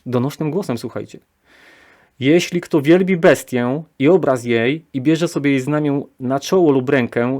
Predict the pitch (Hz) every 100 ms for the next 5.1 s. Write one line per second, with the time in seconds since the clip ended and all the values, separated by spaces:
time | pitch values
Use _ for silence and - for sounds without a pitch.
0 | - 135 131 165 170 156 123 143 135 139
1 | - 151 127 147 135 135 - 131 120 143
2 | - 123 135 131 - 123 113 120 131 131
3 | 120 127 180 - 139 - 127 123 - -
4 | - - 131 185 165 143 135 123 120 117